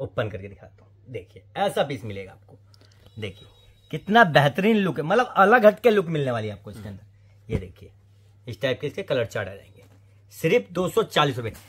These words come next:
यानी दो सौ चालीस का आप लेके जाइए। पूरी गारंटी आपको दे रहा हूँ कलर की, श्रिंकेज की, कटे बटे की।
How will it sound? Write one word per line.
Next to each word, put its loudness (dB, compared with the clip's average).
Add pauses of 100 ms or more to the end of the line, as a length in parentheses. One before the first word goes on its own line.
(160)
यानी 6
दो 2
सौ 6
चालीस 2
का 4
आप 2
लेके -2
जाइए। -2 (340)
पूरी -2
गारंटी 2
आपको 2
दे -2
रहा -2
हूँ -8
कलर 0
की, -8
श्रिंकेज -6
की, -8
कटे -2
बटे -2
की। -6